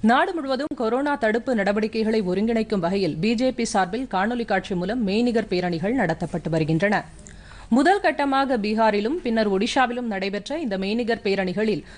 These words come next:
உள்துறை அமைச்சர் அமித் ஷா பங்கேற்று பேசினார். இந்நிலையில் மேற்கு வங்கத்திற்கான மெய்நிகர் பேரணியில் மத்திய அமைச்சர் அமித் ஷா இன்று பங்கேற்று உரையாற்றுகிறார். ஜன் சம்பாத் என்று பெயரிடப்பட்டுள்ள இந்த மெய்நிகர் பேரணி பி ஜே பியின் முகநூல் மற்றும் YouTube பக்கங்களில் நேரடியாக ஒளிபரப்பாகிறது.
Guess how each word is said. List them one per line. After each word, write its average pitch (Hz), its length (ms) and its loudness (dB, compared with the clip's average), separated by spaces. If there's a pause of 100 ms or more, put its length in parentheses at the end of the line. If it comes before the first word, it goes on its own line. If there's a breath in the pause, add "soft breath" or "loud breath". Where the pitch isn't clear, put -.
உள்துறை 294 400 2
அமைச்சர் 233 440 0
அமித் 202 100 0
ஷா 202 260 0
பங்கேற்று 175 400 -4
பேசினார். 170 540 -2 (420 loud breath)
இந்நிலையில் 311 640 2
மேற்கு 294 420 2
வங்கத்திற்கான 254 680 0
மெய்நிகர் 233 500 -2
பேரணியில் 214 480 0
மத்திய 202 380 0
அமைச்சர் 220 420 0
அமித் 190 120 -2
ஷா 247 220 0
இன்று 196 280 -2
பங்கேற்று 185 420 -2 (140)
உரையாற்றுகிறார். 175 720 0 (640 loud breath)
ஜன் 285 360 2 (100)
சம்பாத் 269 420 2
என்று 226 240 -2
பெயரிடப்பட்டுள்ள 240 880 0
இந்த 226 240 0
மெய்நிகர் 196 440 0
பேரணி 185 440 0 (240 loud breath)
பி 302 160 6
ஜே 349 200 2
பியின் 302 400 -2
முகநூல் 277 440 2
மற்றும் 233 360 0
YouTube 254 380 0
பக்கங்களில் 214 580 0
நேரடியாக 226 720 0
ஒளிபரப்பாகிறது. 175 800 -2